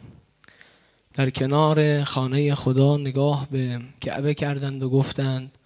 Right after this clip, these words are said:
«ای کعبه، مقام تو خیلی والاست، اما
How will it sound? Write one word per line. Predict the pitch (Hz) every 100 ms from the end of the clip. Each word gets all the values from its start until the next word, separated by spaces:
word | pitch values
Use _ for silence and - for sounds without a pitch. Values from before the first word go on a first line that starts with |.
| _ _ _ _ -
«ای | 131 120
کعبه، | 147 135 147
مقام | 139 127 135 147 151
تو | 143 156 151 156 151 - _ -
خیلی | - 165 156 135
والاست، | 120 120 120 113 117 - - _ _ _ _ -
اما | 165 175 175 175